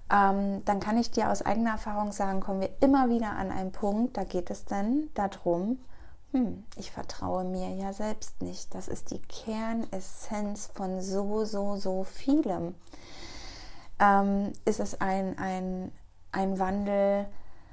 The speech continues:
von deinem Umfeld? Ist es ein Wandel von, ähm, vielleicht einer Partnerschaft, einer Ehe?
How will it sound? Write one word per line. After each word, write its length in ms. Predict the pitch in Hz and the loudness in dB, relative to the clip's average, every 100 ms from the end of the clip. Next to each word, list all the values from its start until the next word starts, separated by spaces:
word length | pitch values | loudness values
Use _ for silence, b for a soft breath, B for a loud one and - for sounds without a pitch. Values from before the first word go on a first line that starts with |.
| b b b b b - | b b b b b -2
von 160 | 208 190 | 0 2
deinem 220 | 190 190 | 2 0
Umfeld? 580 | 208 196 - 202 196 - | 0 0 -2 -4 -4 -6
Ist 200 | 202 202 | -6 -6
es 120 | 190 | -4
ein 320 | - 196 196 | -2 0 0
Wandel 640 | 190 190 196 196 196 196 - | 0 0 2 2 2 2 -2
von, 800 | - - 196 190 185 185 185 - | -8 -4 0 2 2 -2 -4 -4
ähm, 640 | 190 185 185 185 185 - - | -4 -4 -4 -4 -6 -8 -10
vielleicht 520 | - 196 196 - - | -2 0 0 -4 -4
einer 280 | 196 185 185 | -2 -2 -2
Partnerschaft, 920 | - 208 208 208 190 185 196 202 - | -6 -4 -4 -4 -2 -2 -2 -4 -2
einer 180 | 202 196 | -2 -2
Ehe? 520 | - 202 190 180 180 | 0 2 2 0 -2